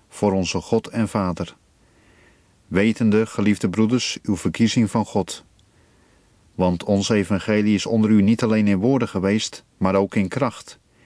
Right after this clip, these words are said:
en in de Heilige Geest en in veel verzekerdheid, gelijk gij weet hoedanig wij onder u geweest zijn om uwentwil. En gij zijt onze navolgers geworden en des Heeren, het woord aangenomen hebbende in veel verdrukking,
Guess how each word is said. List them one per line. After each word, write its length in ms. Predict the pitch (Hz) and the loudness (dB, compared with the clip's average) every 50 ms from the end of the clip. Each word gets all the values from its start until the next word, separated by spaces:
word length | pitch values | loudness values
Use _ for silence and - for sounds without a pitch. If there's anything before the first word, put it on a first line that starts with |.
| _ _ _ | _ _ _
en 140 | - - 98 | -2 0 2
in 160 | 104 117 127 | 4 4 4
de 100 | 123 120 | 2 0
Heilige 400 | 110 120 127 127 123 - - 120 | 0 0 0 -2 -2 -2 -2 -4
Geest 520 | 104 - 123 113 98 82 - - - - _ _ _ _ _ _ _ _ _ _ _ _ - | -2 0 0 0 0 0 -2 -6 -10 -12 _ _ _ _ _ _ _ _ _ _ _ _ -2
en 80 | - 90 | 0 2
in 140 | 92 87 82 | 2 2 2
veel 240 | - 113 120 127 | 2 2 2 2
verzekerdheid, 920 | 110 - 117 95 110 127 127 110 - 95 - - 92 90 87 - - - - - _ | 2 0 -2 0 2 0 0 0 -2 -4 -4 -2 -2 -2 -2 -4 -6 -16 -18 -20 _
gelijk 380 | - - - 95 101 98 90 | -14 -6 -2 0 0 0 -2
gij 220 | - - 98 90 87 | -2 -2 -2 -2 0
weet 240 | 92 104 117 113 - | 2 0 0 0 -2
hoedanig 540 | - 101 85 80 101 107 117 120 113 - | -4 -4 -2 0 0 0 0 -2 -4 -4
wij 280 | - 98 107 107 117 - | -4 -2 -2 -2 -2 -2
onder 220 | - 107 95 98 | -2 -4 -2 -2
u 60 | 104 92 | -2 -4
geweest 420 | - 101 85 98 107 113 104 - | -4 -4 -2 0 0 0 0 -2
zijn 300 | - 107 104 110 113 123 - | -2 -2 0 0 -2 -2 -2
om 200 | - 117 117 123 - | -2 -2 -2 0 0
uwentwil. 580 | 127 113 104 92 87 - 104 95 90 90 85 - _ _ _ _ _ _ _ _ _ _ _ _ _ _ _ _ _ _ _ _ _ _ _ _ _ _ _ _ - | 2 2 2 2 0 0 0 0 0 0 -4 -8 _ _ _ _ _ _ _ _ _ _ _ _ _ _ _ _ _ _ _ _ _ _ _ _ _ _ _ _ -6
En 180 | - 90 87 | -4 -4 -2
gij 160 | - 104 95 85 | 0 0 0 0
zijt 280 | - 101 101 104 - | 0 0 0 -2 -2
onze 280 | - 113 110 95 - 110 | -2 -2 -2 0 2 2
navolgers 760 | 101 104 117 117 107 92 - - 98 92 85 - 95 - - | 2 2 2 0 -2 -4 -2 -2 -2 -2 -2 -2 -6 -8 -8
geworden 540 | - - 92 90 92 87 98 104 107 - - _ _ _ _ _ _ _ - | -4 -2 0 0 0 0 0 -2 -2 -4 -8 _ _ _ _ _ _ _ -4
en 180 | 98 98 104 | 0 2 4
des 240 | 110 123 120 - - | 4 2 2 0 -2
Heeren, 440 | - 117 104 95 85 92 90 87 82 - _ _ _ _ _ _ _ _ _ _ _ _ _ | 0 0 0 2 0 0 -2 -4 -4 -8 _ _ _ _ _ _ _ _ _ _ _ _ _
het 240 | - - 82 - - | -6 -6 -4 -4 0
woord 340 | - 98 113 123 - - - | 0 2 2 2 0 -2 -4
aangenomen 600 | 127 131 131 120 - - 110 104 98 95 92 85 | -2 0 0 -2 -2 0 0 2 2 2 0 0
hebbende 420 | 98 104 95 98 98 104 110 107 | 0 0 0 0 0 0 0 0
in 140 | 107 95 82 | 0 -2 -2
veel 260 | - - 113 135 127 | 0 0 2 2 2
verdrukking, 600 | 117 131 120 120 113 104 - - 98 104 120 120 | 0 -2 -2 0 -2 -2 -2 -2 -2 -2 -2 -4